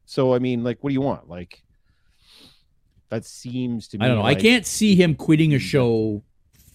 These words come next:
Speaker 2: for something like that.
Speaker 1: I, I don't know. Like I said, the other, only other thing would
Speaker 2: Uh,
Speaker 1: be Bond, 'cause Bond is a commitment. Bond is a ten-year minimum commitment. It's, it's, it's a multi-film commitment. So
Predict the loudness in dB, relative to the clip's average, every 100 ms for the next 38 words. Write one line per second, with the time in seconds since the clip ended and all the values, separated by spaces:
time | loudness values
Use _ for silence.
0 | _ -10 -6 -4 -4 -6 -10 -14 -20 _
1 | _ _ _ _ _ -4 -4 0 0 0
2 | -2 -8 -6 -4 -2 -2 0 2 4 4
3 | 2 0 -2 -2 -4 -4 -4 -8 _ _
4 | -10 -8 -4 -2 -2 -4 -6 -8 -10 -12
5 | -16 -12 -8 -6 -6 -8 -6 -4 -4 -4
6 | -4 -4 -6 -8 -10 -10 -14 -20 -20 -20
7 | -20 -20 -20 -20 -18 -14 -12 -6 -6 -6
8 | -8 -6 -6 -6 -10 -12 -12 -18 _ -16
9 | -14 -12 -12 -14 -16